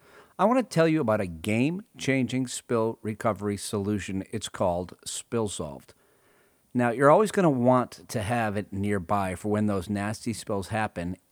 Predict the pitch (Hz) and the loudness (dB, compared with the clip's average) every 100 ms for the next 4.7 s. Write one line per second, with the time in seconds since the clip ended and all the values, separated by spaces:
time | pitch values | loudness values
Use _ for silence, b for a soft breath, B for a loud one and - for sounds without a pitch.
0 | _ - 143 120 92 104 - 120 107 107 | _ -2 0 0 -2 -6 -2 0 2 2
1 | 104 95 - 156 160 143 139 - 90 107 | 0 -4 -4 -2 0 -2 -2 -6 -4 -4
2 | 120 123 - 123 120 92 87 - 98 - | -4 -4 -8 -4 -2 -2 -4 -6 -8 -4
3 | 104 - - 95 85 87 82 _ - 82 | -6 -6 -8 -4 -4 -4 -8 _ -10 -8
4 | 78 - 87 - - 107 - | -8 -10 -10 -8 -2 -2 -2